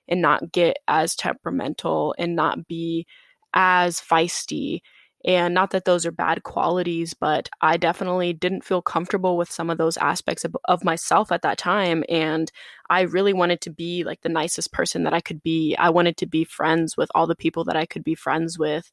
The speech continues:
And it really just meditating and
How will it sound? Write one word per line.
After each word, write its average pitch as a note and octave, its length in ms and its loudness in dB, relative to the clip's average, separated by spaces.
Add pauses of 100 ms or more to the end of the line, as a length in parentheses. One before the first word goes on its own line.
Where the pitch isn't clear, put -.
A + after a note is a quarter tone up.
(440)
And E3+ 580 2
it F#3+ 160 2
really G3 640 2 (400)
just - 380 2 (1040)
meditating F#3+ 960 2
and F3 420 0